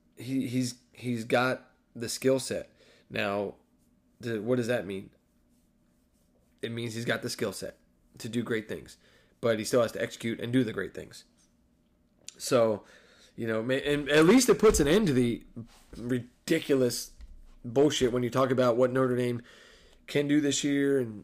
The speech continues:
how they're gonna do against Ohio State. And, "Well, you don't even have a quarterback. You don't even have a quarterback." I was nervous. When they keep telling me, "I don't have a quarterback." I thought we were running the Wildcat all season. You know, I, like, shit, it's gonna be tough if we don't have a quarterback.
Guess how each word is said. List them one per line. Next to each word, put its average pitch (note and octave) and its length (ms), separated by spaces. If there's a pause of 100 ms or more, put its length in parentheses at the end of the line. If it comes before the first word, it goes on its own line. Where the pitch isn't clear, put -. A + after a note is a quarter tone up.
how B2 160
they're C3+ 100
gonna B2+ 120
do C3+ 100
against B2 240
Ohio A#2 160
State. C3 420
And, G#2+ 120
"Well, D3 100
you F#3 80
don't A#3 100
even A3 120
have G#3 140
a D3 40
quarterback. A#3+ 680 (460)
You A#3 80
don't B3 100
even A3 140
have E3 100
a - 40
quarterback." A#3+ 640 (640)
I D#3+ 180
was G3+ 160
nervous. D#3+ 500 (540)
When B2+ 260
they C#3+ 100
keep E3 160
telling F3 160
me, B2 60
"I B2+ 40
don't C#3 100
have C3+ 100
a A#2 40
quarterback." A#2+ 440
I A2+ 60
thought A#2+ 220
we A#2 60
were A#2 80
running A2+ 200
the G#2+ 80
Wildcat G#2 520
all G2 160
season. G2+ 420 (720)
You G#2 100
know, G2+ 280
I, G#2+ 400
like, G#2 140
shit, - 400 (260)
it's A#2 120
gonna F3 100
be D#3 80
tough F3+ 240
if A#2+ 40
we B2+ 100
don't A#2+ 80
have G#2 100
a - 40
quarterback. C3 440